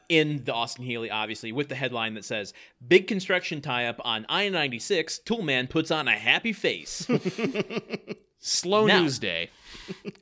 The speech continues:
Speaker 1: uh, s-, keen-eyed viewers will also see what's happening in Detroit that day <laughs> with other headlines such as, "Riverboat wreckage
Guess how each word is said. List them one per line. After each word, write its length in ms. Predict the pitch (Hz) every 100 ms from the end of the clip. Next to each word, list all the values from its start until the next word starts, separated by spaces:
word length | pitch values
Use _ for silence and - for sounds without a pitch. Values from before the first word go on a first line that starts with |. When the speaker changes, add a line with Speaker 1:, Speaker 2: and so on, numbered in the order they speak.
| - -
Speaker 1:
uh, 320 | 151 156 135
s-, 800 | - - - - - 466 403 - - - - -
keen-eyed 540 | 262 269 247 226 165
viewers 680 | 185 196 127 85 - - - _ _ _
will 200 | 143 160
also 360 | 196 220 - 175
see 200 | - 185
what's 160 | 160
happening 420 | 170 165 143 139 127
in 80 |
Detroit 400 | 113 110 160 147
that 240 | 117 107 98
day 280 | 98 104 - _ - -
<laughs> 380 | - 196 - -
with 180 | 170 190
other 360 | 175 175 165 160 - -
headlines 640 | 190 185 131 113 113 127 -
such 260 | - 151 170
as, 480 | 160 104 101 117 - _ _ _ _ _
"Riverboat 600 | 120 202 302 226 180 180
wreckage 560 | 147 247 - 135 143 -